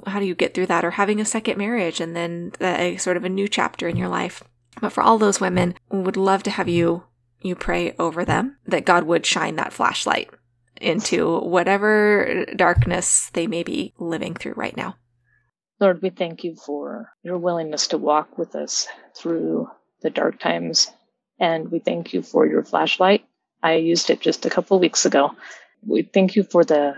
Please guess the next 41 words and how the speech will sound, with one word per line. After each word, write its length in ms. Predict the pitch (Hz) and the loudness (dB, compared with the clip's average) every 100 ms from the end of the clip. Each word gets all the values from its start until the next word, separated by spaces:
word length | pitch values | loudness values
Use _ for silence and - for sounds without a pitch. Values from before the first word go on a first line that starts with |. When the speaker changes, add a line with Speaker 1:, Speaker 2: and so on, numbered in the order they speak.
| - | -4
Speaker 2:
ability 640 | 160 180 180 175 160 151 - | 2 4 6 6 2 0 -2
to 320 | 160 - - | -4 -4 -6
come 320 | - 196 202 | 2 6 6
before 400 | 202 180 - 175 | 6 4 4 4
you 220 | 170 170 | 6 4
and 220 | 170 - - | 4 2 -2
ask 420 | 151 170 - - | -4 -2 -4 0
you 320 | 180 190 202 - _ _ _ | 0 0 -4 -10 _ _ _
for 300 | - 156 - | -6 -4 -2
guidance 480 | 170 165 180 196 185 | 0 2 4 2 2
and 180 | 160 156 | -2 -2
for 120 | 165 | -4
wisdom, 680 | 151 180 175 - 180 180 180 _ _ _ _ | 2 2 2 0 2 2 0 _ _ _ _
even 400 | 190 185 202 196 185 | 4 6 8 6 6
if 220 | 180 - | 0 2
we 100 | 170 | 2
don't 220 | 165 170 | 4 2
understand 560 | 160 156 - 170 165 156 | 2 0 0 2 2 0
your 160 | 147 | -2
answers, 400 | 147 - - - | -4 -4 -4 -6
just 260 | - - - | -2 -2 0
knowing 360 | 165 160 170 160 | 2 4 2 0
that 200 | 151 - | -4 -4
you 80 | |
care 360 | - - 165 160 | -4 4 4 6
about 420 | 156 147 - - _ _ _ _ _ _ | 2 -2 -4 -8 _ _ _ _ _ _
all 180 | 165 170 | 4 4
the 120 | 175 | 4
little 260 | 160 180 165 | 4 4 4
details 540 | 175 - 175 156 - | 2 2 4 4 2
in 100 | 147 | 0
our 200 | 160 - | 0 0
life. 260 | - 277 - | 0 -4 -4
You 120 | - | -10
care 260 | - - 160 | -4 0 0
about 360 | 151 - 160 - | -2 -2 -2 0
math 300 | 160 180 - | 0 0 2
homework 480 | 202 190 185 - | 4 6 4 2
and 160 | - 277 | -6 -4
grammar 500 | - 165 175 180 180 | 0 0 0 0 0
and 360 | - 151 143 | 0 -4 -4